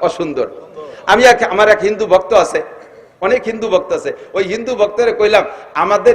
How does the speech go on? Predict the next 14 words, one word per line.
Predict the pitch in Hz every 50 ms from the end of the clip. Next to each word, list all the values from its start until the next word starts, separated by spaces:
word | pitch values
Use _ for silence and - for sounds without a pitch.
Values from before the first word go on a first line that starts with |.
| 214 -
ইসলাম | 214 - - - 196 208 208 208
তো | 233 -
সব | - - - 208 254 208 - 202
জায়গা | 202 175 185 175
আছে, | 165 190 - 160
আমি | 156 170 196
একটা | 190 185 190 202
একটা | - 190 202
করে | 190 185
কয়ে | 185 180 180 175
দিতে | 156 165 160 160 160
পারি, | 156 147 139
যেখানে | 127 165 233 240 - - 247 240 247 240
হাত | 208 208 220